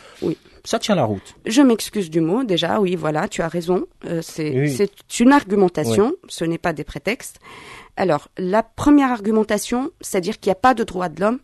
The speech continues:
Speaker 1: avec des gens qui sont euh, qui, qui ont laissé tomber leur humanité.
Speaker 2: Exactement.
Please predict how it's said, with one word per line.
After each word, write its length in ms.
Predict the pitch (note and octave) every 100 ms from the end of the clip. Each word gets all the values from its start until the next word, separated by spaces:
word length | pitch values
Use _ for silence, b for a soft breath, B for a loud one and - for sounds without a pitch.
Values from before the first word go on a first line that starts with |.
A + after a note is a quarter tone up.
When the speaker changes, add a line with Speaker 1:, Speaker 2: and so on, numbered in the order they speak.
| _
Speaker 1:
avec 340 | F#3 E3+ G3+ D#3+
des 120 | F3
gens 260 | D#3 F3+ A#3 - _ _
qui 100 | -
sont 420 | E3+ - - G3+ - B B B B -
euh, 120 | E3 D#3+
qui, 260 | - G3+
qui 120 | -
ont 100 | G#3
laissé 320 | G3 A#3 - B3+
tomber 320 | G#3+ G3+ G3
leur 180 | E3+ E3
humanité. 300 | D#3 C#3 A#2
Speaker 2:
Exactement. 400 | A2+ - G#2